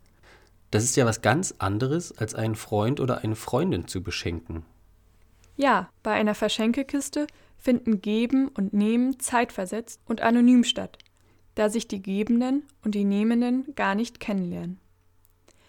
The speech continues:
Speaker 2: Im Gegensatz zum privaten Schenken zwischen zwei Menschen ist eine Verschenkekiste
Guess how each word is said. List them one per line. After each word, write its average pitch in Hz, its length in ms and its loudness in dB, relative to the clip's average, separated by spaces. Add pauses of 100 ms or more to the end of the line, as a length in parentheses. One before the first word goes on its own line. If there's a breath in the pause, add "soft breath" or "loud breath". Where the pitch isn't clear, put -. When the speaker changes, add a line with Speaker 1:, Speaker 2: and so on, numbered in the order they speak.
(320 soft breath)
Speaker 2:
Im 220 160 2
Gegensatz 277 560 2
zum 226 160 -2
privaten 202 560 -2
Schenken 226 500 -4
zwischen 214 340 -6
zwei 185 220 -6
Menschen 233 500 -2 (460 soft breath)
ist - 240 -8
eine 220 160 2
Verschenkekiste 254 880 -2